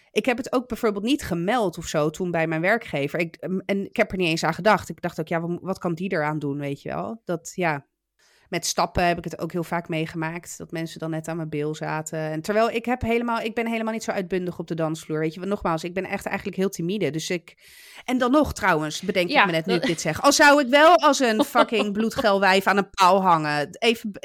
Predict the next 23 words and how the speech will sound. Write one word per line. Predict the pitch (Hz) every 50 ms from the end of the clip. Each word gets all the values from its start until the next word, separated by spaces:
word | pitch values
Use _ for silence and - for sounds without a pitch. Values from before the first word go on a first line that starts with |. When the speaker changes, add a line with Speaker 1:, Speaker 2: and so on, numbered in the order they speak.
| 226 220
Speaker 1:
maar, | 254 269 254 254 - - - - - - -
nee, | - 254
maar | 269 269 233
dit | 285 339 330 -
toont | - - 226 466 440 -
hoe | - 285 330 330 311
ver | - - 370 392 392 359
je | 320 277
mindfuck | 269 269 311 403 466 440 - - - 185 - -
is, | 165 156 - -
hè. | 165 175 240
Gewoon | 247 - 277 262 269
mijn | 285 277 277
hele | 269 262 294 294 277
beredenering | 226 247 240 247 240 240 240 277 320 302 226 190 170 180
hierachter. | 175 165 120 143 - - 196
Maar | 220 226
goed. | - 330 240 165 - _ _ _ _ _ _ _ _ _ _ _ _ _ _ _ _ _ _ _ _ _ _ _ _ _ _ _ _ _ - - - - - - - 240 -
Eh, | - - 165 123 175 208 214 214 208 202 202 196 190 180 185 185 - - - - - - - - - - - _ _
nou, | 240 214 196 180 214
en | 233
ik | 233 214 233
denk | 233 247 269 - -